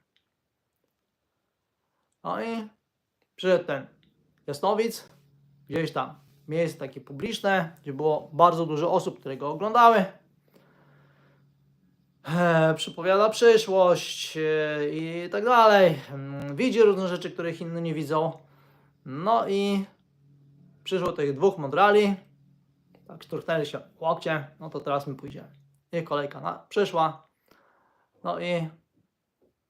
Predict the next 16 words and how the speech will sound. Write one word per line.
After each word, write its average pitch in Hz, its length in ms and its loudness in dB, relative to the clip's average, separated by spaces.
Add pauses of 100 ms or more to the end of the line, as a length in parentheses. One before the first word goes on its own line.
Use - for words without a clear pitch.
(440)
umówili 170 460 -2
się 156 100 -4
tak, 139 180 -8
jak 135 100 -12
się - 120 -10
umówili, 165 520 -6 (120)
ręce 156 360 -4
z - 80 -18
tyłu, 170 440 6 (520)
tam 143 240 -2
gołębie. 156 640 -4 (1200)
No 190 180 0
i 190 200 -2 (120)
jasnowidzu, 165 760 -4
pytanie 170 320 -6
pierwsze. 156 380 -2